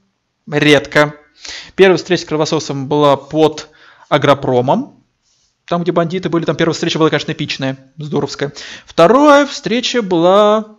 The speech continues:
лично у меня на дикой территории. Там бегал один бесхозный такой кровососик. А потом же я только увидел кровососа ближе к концу возле выжигателя. Там бегали, по-моему, три кровососа,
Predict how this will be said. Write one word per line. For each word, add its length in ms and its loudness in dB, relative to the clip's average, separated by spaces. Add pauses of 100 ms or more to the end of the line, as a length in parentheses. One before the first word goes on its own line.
лично 380 -4
у 60 -4
меня 260 -2
на 160 -2
дикой 260 -4
территории. 680 -4 (340)
Там 560 -2
бегал 380 -2
один 200 -6
бесхозный 460 -8
такой 400 -6 (200)
кровососик. 840 0 (380)
А 240 4
потом 680 2
же 200 -2
я 240 2
только 440 -4
увидел 400 -2
кровососа 640 -4
ближе 300 -4
к 40 -14
концу 560 -4
возле 280 -2
выжигателя. 680 -2
Там 180 -6
бегали, 500 -2
по-моему, 400 -4
три 180 -4
кровососа, 840 -2